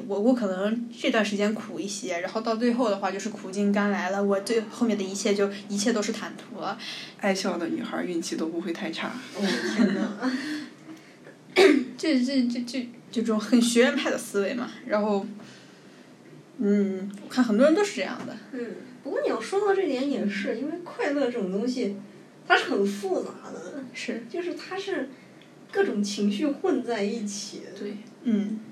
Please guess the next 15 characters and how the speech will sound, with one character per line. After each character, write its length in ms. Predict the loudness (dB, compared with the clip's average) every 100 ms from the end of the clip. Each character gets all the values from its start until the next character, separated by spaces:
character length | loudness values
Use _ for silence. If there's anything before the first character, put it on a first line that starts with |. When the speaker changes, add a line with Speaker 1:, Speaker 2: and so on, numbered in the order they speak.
| -20 -20 -20 -20 -20 -16
Speaker 4:
甚 140 | -14 -12
至 140 | -12 -14
这 60 | -6
些 60 | 0
情 20 |
绪 40 |
Speaker 3:
但 0 | 2
是 60 |
如 100 | 2
果 120 | 4
像 240 | 2 2 2
我 120 | 0
说 240 | -2 -2 0
的， 140 | -2 -6 -20 -20 -12
嗯， 380 | -4 -2 -4 -8